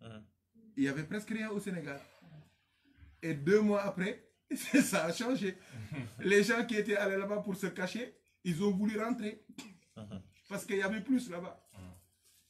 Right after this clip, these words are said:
Speaker 2: Et l-, là, vous voyez, il y a des moments qui sont comme ça, au milieu.
Speaker 1: Mhm.
Speaker 2: Et c'est,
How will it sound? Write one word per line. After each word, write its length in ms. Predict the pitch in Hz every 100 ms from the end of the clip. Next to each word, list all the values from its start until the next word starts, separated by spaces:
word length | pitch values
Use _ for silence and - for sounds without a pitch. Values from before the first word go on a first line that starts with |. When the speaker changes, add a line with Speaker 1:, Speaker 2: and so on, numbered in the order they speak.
| _ _ - - - -
Speaker 2:
Et 80 | 185
l-, 240 | 185 196 202
là, 320 | 175 202 - -
vous 100 | 151
voyez, 420 | 196 208 254 - _ _ -
il 80 | 160
y 40 |
a 80 | 160
des 220 | 160 165
moments 360 | 160 165 196 202
qui 120 | 185
sont 480 | - 175 170 156 143 -
comme 140 | 180
ça, 320 | 180 180 185 - _ - - -
au 100 | 160
milieu. 440 | 175 196 185 202 - _ -
Speaker 1:
Mhm. 60 | 113 110 135
Speaker 2:
Et 180 | 175
c'est, 140 | 170